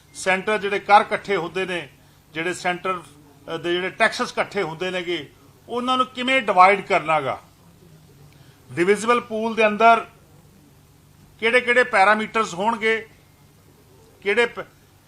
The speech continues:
ਜਨਸੰਖਿਆ ਦਾ ਪੈਰਾਮੀਟਰ ਕੀ ਹੋਊਗਾ, ਜੀਓਗ੍ਰਾਫੀਕਲੀ ਪੈਰਾਮੀਟਰ ਕੀ ਹੋਊਗਾ,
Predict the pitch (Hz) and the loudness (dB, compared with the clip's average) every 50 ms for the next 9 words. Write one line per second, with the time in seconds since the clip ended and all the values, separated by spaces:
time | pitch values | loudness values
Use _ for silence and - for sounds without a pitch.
0 | _ _ - 123 160 185 214 214 - - 226 220 - 214 226 233 226 233 233 233 | _ _ -8 -2 0 0 0 0 0 -2 -4 -4 -2 0 2 2 2 2 2 2
1 | 208 208 214 214 214 208 214 214 202 - 214 214 196 190 208 214 196 220 226 226 | 2 2 2 0 -2 -4 -8 -8 -10 -8 -8 -4 -2 -2 -2 -2 2 4 4 6
2 | 220 208 - - - _ _ _ _ _ 135 127 160 180 175 202 208 - 170 226 | 6 4 2 -2 -10 _ _ _ _ _ -6 -2 -2 0 2 2 2 2 0 -2
3 | 226 - 233 226 233 185 214 208 208 208 208 214 202 196 214 - - 214 214 196 | -6 -4 -2 -2 -2 0 0 2 2 2 0 0 -4 -10 -10 -12 -10 -8 -6 -4
4 | 180 202 214 196 214 220 214 214 202 196 - | -4 -4 -4 -2 0 2 2 2 2 -2 -6